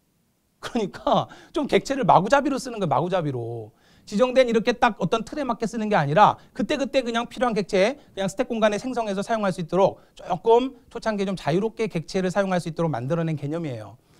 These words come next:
자, 다 모르셔도 좋아요. 지금까지 설명된 거 모르셔도 좋아요. 여기 보시면은 스튜던트 A가 만들어졌죠. 이라는 값을 가지고 있죠. 요 바로 이라는 값이 바로 뭐예요? 언더바 아이디에 들어갈 변수값의 아이디. 얘가 여기 들어가야 되는 거예요.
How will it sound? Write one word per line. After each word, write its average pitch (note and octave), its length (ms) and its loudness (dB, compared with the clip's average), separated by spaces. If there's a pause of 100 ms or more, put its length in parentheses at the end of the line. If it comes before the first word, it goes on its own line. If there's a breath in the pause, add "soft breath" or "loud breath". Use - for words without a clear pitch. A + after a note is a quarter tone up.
(180 soft breath)
자, G3+ 120 2
다 A3 160 8
모르셔도 G#3 460 4
좋아요. D3 480 0
지금까지 E3+ 260 0
설명된 F3 300 -2
거 C#3 80 -2
모르셔도 E3 260 -2
좋아요. C#3 380 2 (280 loud breath)
여기 G3 100 2
보시면은 F3 480 -2 (280 soft breath)
스튜던트 C#4+ 380 -2
A가 G#3 220 4
만들어졌죠. F#3+ 480 2
이라는 G#3 400 2
값을 F3 180 4
가지고 C3+ 280 -2
있죠. - 300 -12 (640 soft breath)
요 D#4 200 6
바로 C#4 300 4
이라는 A#3 480 4
값이 D3 680 2 (100)
바로 G#3+ 240 0
뭐예요? F3 520 4 (100)
언더바 G#3 540 2
아이디에 F3 340 0
들어갈 F3 340 -2
변수값의 D3+ 580 -2
아이디. C3+ 380 -4
얘가 G#3 160 -4
여기 G3 140 0
들어가야 E3 260 0
되는 C#3+ 180 -4
거예요. G#2 380 -12